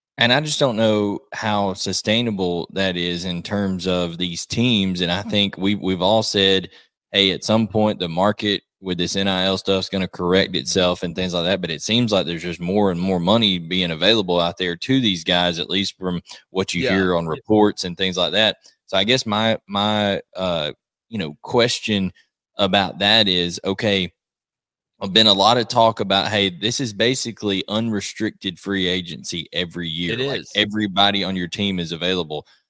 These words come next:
Speaker 1: So I know there's a sticky situation when it comes to contracts and employee status and, and the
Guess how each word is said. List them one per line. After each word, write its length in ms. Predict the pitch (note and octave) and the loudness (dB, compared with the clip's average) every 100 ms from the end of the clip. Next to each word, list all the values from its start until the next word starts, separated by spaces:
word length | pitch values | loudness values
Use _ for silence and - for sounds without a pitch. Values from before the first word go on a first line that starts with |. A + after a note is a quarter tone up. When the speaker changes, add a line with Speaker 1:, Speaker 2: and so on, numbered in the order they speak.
| _ | _
Speaker 1:
So 460 | - G2+ F#2+ F2+ - _ _ _ - | 0 4 4 2 -2 _ _ _ -4
I 100 | G2 | 0
know 200 | G2+ A2 | 4 4
there's 240 | A2+ A2+ G#2+ | 6 4 2
a 100 | G2+ | 0
sticky 380 | - A#2 A2 | 0 -4 -2
situation 720 | G#2+ A2+ G#2 G#2 G#2 - G#2 G2+ | -2 -2 0 2 2 0 -2 -2
when 100 | G2 | -4
it 100 | - | -4
comes 200 | G2+ - | -6 -4
to 100 | E2+ | -8
contracts 800 | - A2 G#2 - G2+ G2 - G2+ | -2 -2 0 0 0 0 -2 -6
and 160 | E2+ | -6
employee 540 | E2 E2 - A2 G#2+ G2+ | -8 -6 0 2 2 0
status 600 | - G2+ G2 F#2+ F#2 F2+ | 0 0 2 0 -2 -4
and, 220 | F2+ E2+ F2+ | -4 -6 -6
and 380 | E2+ E2 D#3 | -4 -6 -6
the 200 | E2 D#2+ | -4 -4